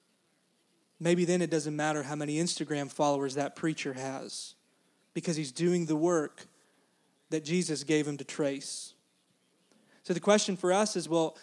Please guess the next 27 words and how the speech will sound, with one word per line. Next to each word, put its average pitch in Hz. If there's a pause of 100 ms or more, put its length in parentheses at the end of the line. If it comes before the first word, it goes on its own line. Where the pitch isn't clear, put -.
(120)
if 170
we're 190
not 180
literally 180
washing 165
feet, 214
although 160
we've 160
done 190
that 147
in 147
spaces 170
like 147
our 143
leader 196
retreats, 160
and 151 (180)
you 170
find 185
that 165
it's -
intimate 196
and 165
it's, 151 (500)
it's, 165
it's, 156
it's -